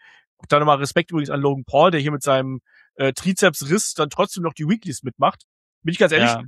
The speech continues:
Speaker 1: muss er nicht machen, muss er nicht machen. Der könnte auch zu Hause, äh, Urlaub machen. Aber was ich halt sagen muss,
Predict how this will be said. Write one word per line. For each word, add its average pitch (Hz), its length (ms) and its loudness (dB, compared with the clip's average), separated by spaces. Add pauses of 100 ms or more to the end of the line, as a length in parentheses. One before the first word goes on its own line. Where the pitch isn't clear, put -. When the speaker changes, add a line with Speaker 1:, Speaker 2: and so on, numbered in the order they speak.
(240)
Speaker 1:
muss 247 180 2
er 440 120 6
nicht 240 180 -2
machen, 120 260 2
muss 185 220 2
er 285 80 4
nicht 147 160 -4
machen. 135 180 0
Der 156 80 0
könnte 220 240 0
auch 214 140 0
zu 175 180 0
Hause, 226 240 2 (160)
äh, 220 320 -6
Urlaub 269 340 0
machen. 135 280 -4 (1160)
Aber 185 220 4
was 247 100 4
ich 254 80 -2
halt 233 140 6
sagen 226 180 4
muss, 262 160 -4